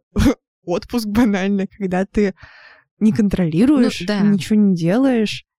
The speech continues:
Speaker 1: и легко решаешься на какие-то вызовы.
Speaker 2: Да, но ещё вот как раз, если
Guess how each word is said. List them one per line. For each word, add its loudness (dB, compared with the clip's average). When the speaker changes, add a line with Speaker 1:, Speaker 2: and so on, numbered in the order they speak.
Speaker 1:
и 0
легко -2
решаешься -4
на 0
какие-то -8
вызовы. -2
Speaker 2:
Да, -4
но -2
ещё -2
вот -8
как -10
раз, -6
если -6